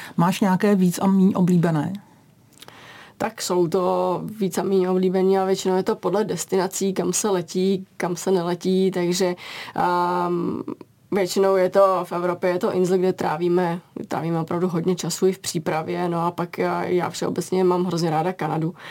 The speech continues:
Speaker 2: takže tam se vždycky ráda vracím a jsem ráda, když já vidím prostě na tý,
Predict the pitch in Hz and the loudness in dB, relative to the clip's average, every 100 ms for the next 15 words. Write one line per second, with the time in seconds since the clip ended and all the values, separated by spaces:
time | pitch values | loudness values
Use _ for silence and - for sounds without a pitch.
0 | - - - 175 - 175 165 165 - 170 | -16 -8 -4 -4 -4 -4 -4 -4 -2 -2
1 | 156 175 170 160 - 175 165 180 - 170 | -2 -2 -4 -6 -4 -2 -2 -4 -2 -2
2 | 165 151 160 165 170 180 - 175 170 160 | 0 -2 -2 -2 -2 -2 -2 -2 -2 -2
3 | 165 165 170 156 165 - 170 156 175 175 | -2 0 0 -2 -4 -4 -4 -4 -2 0
4 | 175 | 0